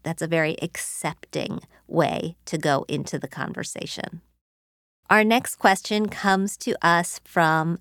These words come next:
an anonymous listener. She writes, Hi, Her Money ladies. I listen to your podcast every day after I take my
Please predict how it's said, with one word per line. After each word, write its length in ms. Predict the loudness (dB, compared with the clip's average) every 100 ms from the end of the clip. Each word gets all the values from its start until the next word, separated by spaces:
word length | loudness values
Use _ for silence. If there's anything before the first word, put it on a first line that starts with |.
| 0
an 120 | 2
anonymous 640 | 2 0 0 0 -2 -4
listener. 560 | -6 -6 -6 -6 -6 -8 _ _ -20 _
She 220 | -8 0
writes, 460 | 4 4 4 -2 -12 _ 0
Hi, 160 | 2
Her 140 | 4 2
Money 260 | 2 2
ladies. 500 | 4 2 2 0 -4 0
I 300 | 4 4 2
listen 360 | 0 0 -2 -2
to 120 | 0
your 80 | 0
podcast 640 | 2 0 2 0 0 -4 -2
every 400 | -2 0 -2 0
day 400 | 4 4 4 2
after 300 | 0 0 0 0
I 100 | 0
take 200 | -4 -2
my 160 | -2